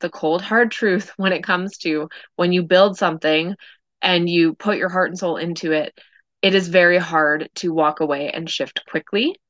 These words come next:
And so very few mentors who are already well established are able to just walk away from their old ways of being and doing and teaching.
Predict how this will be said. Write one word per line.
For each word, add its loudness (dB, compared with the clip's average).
And 2
so 4
very 2
few -4
mentors -2
who -4
are -2
already 0
well 0
established -6
are 4
able 4
to -8
just -10
walk 2
away 0
from -8
their -4
old -2
ways -4
of -12
being -6
and -6
doing -4
and -14
teaching. -8